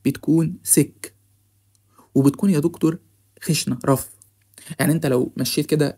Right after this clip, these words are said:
ايدك على، آه، دورسم وزطانج بتاعك من قدام كده هتلاقيه خشن يا دكتور. ليه يا دكتور بيكون موجود عندنا سك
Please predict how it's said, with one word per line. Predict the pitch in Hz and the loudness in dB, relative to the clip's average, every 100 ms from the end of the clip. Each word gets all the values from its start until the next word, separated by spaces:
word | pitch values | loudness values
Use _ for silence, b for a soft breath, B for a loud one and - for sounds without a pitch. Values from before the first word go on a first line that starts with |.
| - | -2
ايدك | 151 - | -2 -2
على، | 123 123 - - - | -4 -6 -10 -14 -14
آه، | - - | -14 -4
دورسم | 156 147 - 131 - _ _ _ _ _ _ _ - - | 0 2 0 -6 -8 _ _ _ _ _ _ _ -6 -2
وزطانج | 123 123 151 143 | -2 0 0 0
بتاعك | 147 143 135 | -2 -2 -2
من | - | -2
قدام | 131 160 | -2 0
كده | 175 - | 0 -2
هتلاقيه | - 131 | -2 -2
خشن | - 139 - | 0 -2 0
يا | 120 | -2
دكتور. | 123 - - - B B B | -4 -6 -10 -10 B B B
ليه | 185 | 6
يا | |
دكتور | 180 175 160 151 B B B | 6 2 -2 -2 B B B
بيكون | 139 139 127 160 | -2 2 2 2
موجود | 147 127 147 | 2 2 0
عندنا | 135 - 151 - _ - | 0 0 -2 -4 _ 0
سك | - 165 - - | 2 2 -2 -18